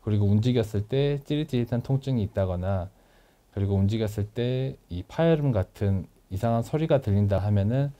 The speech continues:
손목 건초염을 의심해 볼 수가 있습니다.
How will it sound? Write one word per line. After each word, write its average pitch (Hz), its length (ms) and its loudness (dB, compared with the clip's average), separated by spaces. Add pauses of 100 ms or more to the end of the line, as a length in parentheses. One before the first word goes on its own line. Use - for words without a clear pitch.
(320)
손목 151 340 -2
건초염을 104 840 2
의심해 113 340 0
볼 95 140 -2
수가 104 260 -4
있습니다. 82 600 -6